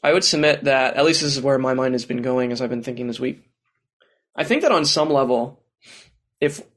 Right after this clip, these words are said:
if all of us were to get really honest with ourselves or really, really honest with each other in a vulnerable moment, I think all of us probably feel that same mix of hope and fear, um, about the notion that there really is a God who is loving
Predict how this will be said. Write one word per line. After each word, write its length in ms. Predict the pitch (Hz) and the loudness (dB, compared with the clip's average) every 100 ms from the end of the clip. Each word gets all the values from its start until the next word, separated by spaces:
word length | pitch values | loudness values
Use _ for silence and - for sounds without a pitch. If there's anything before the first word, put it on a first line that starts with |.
| _ | _
if 200 | 143 135 | -2 -2
all 220 | - 147 165 | 2 2 4
of 100 | 147 | 4
us 320 | 135 - - | 2 2 -2
were 200 | 143 143 | 0 0
to 60 | |
get 180 | 135 131 | 2 0
really 360 | 135 143 143 131 | 2 2 4 4
honest 320 | 123 127 131 | 2 0 0
with 120 | 143 | 0
ourselves 520 | 143 143 143 143 143 139 | 0 2 2 4 2 0
or 80 | 127 | -2
really, 560 | 123 127 127 139 135 | -4 -6 0 4 4
really 200 | 131 127 | 4 2
honest 300 | 123 123 123 | 2 0 -2
with 120 | 131 | -4
each 140 | 123 120 | -4 0
other 360 | 123 131 143 - _ _ - - _ - | 2 2 0 -10 _ _ -20 -20 _ -6
in 140 | 139 | -4
a 40 | 127 | -2
vulnerable 420 | 127 127 127 127 | 0 0 0 0
moment, 320 | 123 123 131 | 0 0 -2
I 100 | 131 | -2
think 260 | 135 143 143 _ | -2 -2 -4 _
all 240 | 139 139 | 2 4
of 60 | 135 | 4
us 160 | 131 - | 2 0
probably 440 | - 131 135 131 | -2 0 2 0
feel 360 | 123 135 135 127 | 0 2 4 4
that 240 | 127 127 | 2 0
same 280 | - 131 123 | -2 -2 0
mix 220 | 127 - | -2 -2
of 120 | 127 | -6
hope 300 | - 131 131 | -4 -2 -2
and 160 | 131 123 | -4 -6
fear, 460 | - 127 127 139 - _ _ _ _ _ _ _ | -2 0 0 -2 -10 _ _ _ _ _ _ _
um, 260 | 139 135 117 | -2 -2 -2
about 300 | 120 139 - | 0 2 2
the 80 | 127 | 0
notion 400 | 123 131 - 151 | 2 0 0 -2
that 140 | 147 | -2
there 120 | 139 | 0
really 340 | 127 139 131 120 | 2 2 2 2
is 220 | 131 123 | 0 0
a 60 | |
God 540 | 123 127 120 123 120 120 | -2 0 2 2 0 -4
who 160 | - 127 | -2 0
is 140 | 117 | 0
loving 580 | 117 123 123 123 123 123 | 0 0 2 0 -2 -6